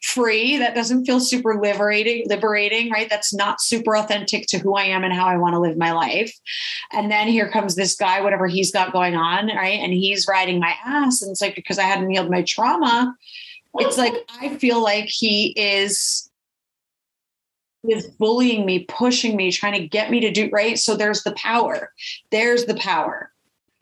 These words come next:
But it's not necessarily, right? The truth of the situation is not necessarily that he was trying to push me around. That's the way I perceived it because that's where I was at in consciousness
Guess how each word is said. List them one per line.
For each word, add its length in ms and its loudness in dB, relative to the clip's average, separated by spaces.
But 100 2
it's 160 0
not 280 0
necessarily, 920 2
right? 300 -2
The 80 0
truth 680 2
of 140 0
the 60 0
situation 720 0
is 100 -2
not 240 0
necessarily 920 0
that 120 0
he 200 0
was 180 2
trying 380 0
to 100 -4
push 260 0
me 120 2
around. 480 0
That's 240 -2
the 100 0
way 220 2
I 200 2
perceived 520 0
it 100 0
because 220 -2
that's 260 0
where 200 -4
I 180 2
was 160 0
at 100 2
in 100 0
consciousness 580 -2